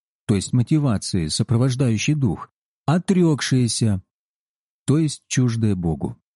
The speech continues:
Второе Тимофею, третья глава, пятый стих. Определяется же наша мотивация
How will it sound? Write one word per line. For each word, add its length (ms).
Второе 380
Тимофею, 600
третья 360
глава, 320
пятый 340
стих. 460
Определяется 800
же 140
наша 300
мотивация 840